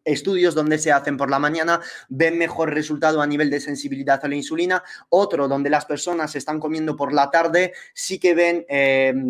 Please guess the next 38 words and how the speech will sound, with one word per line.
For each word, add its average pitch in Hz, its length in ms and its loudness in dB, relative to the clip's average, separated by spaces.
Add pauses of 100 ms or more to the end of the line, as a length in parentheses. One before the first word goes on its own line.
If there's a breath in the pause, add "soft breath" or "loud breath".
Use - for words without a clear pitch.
(140)
también, 156 540 0
mm, 135 640 -4
algún, 147 460 0
un 156 260 2
poquito 156 340 -2
más 160 200 -2
de 151 100 0
resistencia 151 520 -4
a - 20 0
la 151 60 2
insulina 151 600 0 (100)
cuando 139 260 0
se 139 120 -6
despiertan 143 480 0
a 143 60 0
la 143 100 2
mañana 143 400 -2
los, 131 300 2 (300 loud breath)
eh, 120 640 2
los 135 260 0
que 143 140 2
hacen 135 800 -2 (120)
a-, 131 180 4
ayuno 147 280 2
intermitente 151 580 -2
demasiado 139 480 -2
tarde 139 240 0
en 135 100 -4
el 135 140 -6
día. 175 340 2 (460 loud breath)
O 143 100 -4
sea, - 460 2 (160)
no 170 340 2
tenéis 214 320 0
que 185 120 0
pensar 175 540 0
que, 139 420 -2 (320)
mm, 147 420 -4